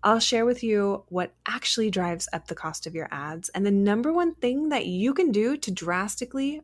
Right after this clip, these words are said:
reduce your ad cost. Then I'll share with you the four elements of a solid ad strategy, 'cause you do need a strategy. And I call it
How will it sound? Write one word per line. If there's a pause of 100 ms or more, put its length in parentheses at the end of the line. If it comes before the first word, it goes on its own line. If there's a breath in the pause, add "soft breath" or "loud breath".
reduce
your
ad
cost. (1000 loud breath)
Then (400)
I'll
share
with
you
the
four
elements
of
a
solid
ad
strategy,
'cause
you
do
need
a
strategy. (600 loud breath)
And
I
call
it